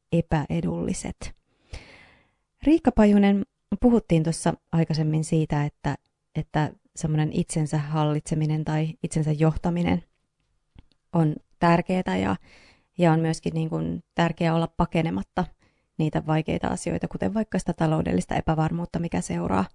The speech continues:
seuraa heti, kun Y T-neuvottelut nousevat, nousevat tietoisuuteen. Mutta entä sitten, jos oikeasti joutuu irtisanotuksi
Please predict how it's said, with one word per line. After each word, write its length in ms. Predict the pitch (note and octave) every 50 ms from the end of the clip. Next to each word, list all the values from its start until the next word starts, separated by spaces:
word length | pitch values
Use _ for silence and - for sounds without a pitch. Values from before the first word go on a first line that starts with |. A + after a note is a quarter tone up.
| _ _ _ _ _ _ _ _ _ _ _
seuraa 340 | - - F3+ F3 E3 E3
heti, 200 | D#3+ E3+ E3 E3
kun 140 | E3 - D#3+
Y 140 | D#3 E3+ E3
T-neuvottelut 720 | - E3+ D#3+ D#3+ E3 E3 E3+ E3+ - F3 E3 E3+ E3 - _ F3
nousevat, 640 | F#3 F#3 F3+ F#3 F3+ F3+ F3 F3 E3+ D#3+ D#3+ D#3+ - - _ _ _ _ _ -
nousevat 440 | F#3 F#3 F3+ F3 E3+ E3+ D#3 D#3+ - _
tietoisuuteen. 640 | - F#3 E3+ E3+ E3 - - D#3+ D#3 - - D#3+ E3
Mutta 280 | E3+ E3+ - _ F3 E3+ - _ _ - - _ _ _ _ _ _ _ _ _ _ _ _ _ _ _ _
entä 300 | C#4+ D4 E4 D#4 C#4+ A3+
sitten, 540 | - - A#3+ A#3 - _ - F3+ F3 F3 - -
jos 500 | F#3+ G#3 A3+ G#3+ G3+ - - - - _ _ _ _ _ _ _ _ _ -
oikeasti 480 | F#3+ F3+ - - E3 D#3+ - - E3+ E3
joutuu 500 | F3+ F3+ E3+ E3 E3 - D#3+ C#3+ B2+ D3 - - _ _ _ -
irtisanotuksi 840 | D3 D3 - - - E3 E3 D#3 D#3 F3 - F#3+ - - - -